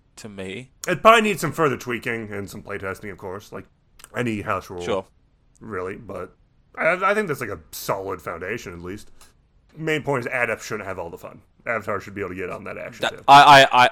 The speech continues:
Speaker 1: I agree. I agree. Uh, no, I like that. If it, with the cost coming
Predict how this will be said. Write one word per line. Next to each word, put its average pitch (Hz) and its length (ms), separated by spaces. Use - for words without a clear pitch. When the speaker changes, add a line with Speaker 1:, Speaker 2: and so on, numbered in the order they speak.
Speaker 1:
I 113 140
agree. 95 300
I 98 140
agree. 92 260
Uh, 104 420
no, 131 160
I 135 100
like 156 260
that. 131 280
If 127 120
it, 127 160
with 131 140
the 127 80
cost - 380
coming 123 260